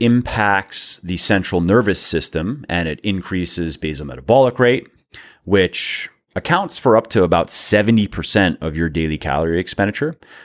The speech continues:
So even relatively moderate increases to B M R can add up to significant additional fat loss over time. And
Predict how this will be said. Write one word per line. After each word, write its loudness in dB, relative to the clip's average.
So 2
even 2
relatively 2
moderate 2
increases 2
to 2
B 2
M 2
R 2
can 0
add 0
up 0
to 0
significant -2
additional 2
fat 0
loss 2
over 2
time. 0
And 2